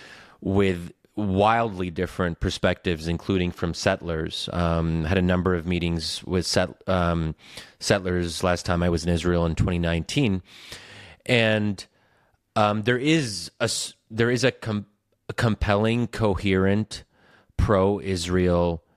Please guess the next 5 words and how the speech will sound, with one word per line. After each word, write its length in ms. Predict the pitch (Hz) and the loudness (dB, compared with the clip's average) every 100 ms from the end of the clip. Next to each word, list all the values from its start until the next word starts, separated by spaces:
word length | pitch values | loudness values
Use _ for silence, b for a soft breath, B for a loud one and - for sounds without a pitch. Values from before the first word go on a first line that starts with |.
| _ _ _ - | _ _ _ 0
narrative. 720 | 147 180 107 80 - - - - b b b b _ | 2 4 2 -4 -10 -20 -20 -20 b b b b _
And 340 | 131 127 120 110 _ | 2 2 2 -2 _
to 80 | 117 | -6
kind 340 | - 123 131 | 0 0 2
of 240 | 131 107 | 0 -2